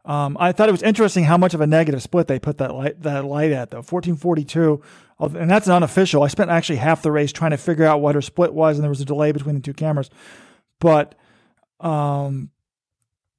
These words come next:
yeah, if you have that fitness, it makes it a lot easier. But I actually love the pacing lights. And I've always, uh,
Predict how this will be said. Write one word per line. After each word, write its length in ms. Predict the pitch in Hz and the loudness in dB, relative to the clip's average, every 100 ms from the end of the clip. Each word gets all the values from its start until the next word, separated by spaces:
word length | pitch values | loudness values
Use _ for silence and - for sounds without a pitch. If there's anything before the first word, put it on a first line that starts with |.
| _ _ _ | _ _ _
yeah, 240 | - 233 156 | -2 -2 0
if 80 | 190 | 0
you 100 | 214 | 2
have 180 | 226 196 | 2 2
that 140 | 175 | 0
fitness, 300 | - 269 214 | 0 -2 0
it 60 | 202 | 0
makes 180 | 208 | 0
it 60 | 226 | 2
a 20 | |
lot 160 | 196 180 | 2 2
easier. 400 | 240 - 214 160 - _ | 0 -2 -2 -2 -8 _
But 300 | 233 214 - - | 2 2 0 0
I 200 | 240 294 | 4 4
actually 340 | 277 - 240 | 2 0 0
love 260 | 190 180 170 | 4 4 2
the 80 | |
pacing 380 | 170 151 143 151 | -2 -4 -4 -8
lights. 460 | 135 127 127 - - _ _ _ _ - | -8 -8 -10 -16 -20 _ _ _ _ -8
And 420 | 190 180 175 175 - | -4 -2 -2 -4 -2
I've 220 | 208 214 | 0 2
always, 440 | 214 214 202 - _ _ | 4 2 -2 -10 _ _
uh, 80 | 196 | -20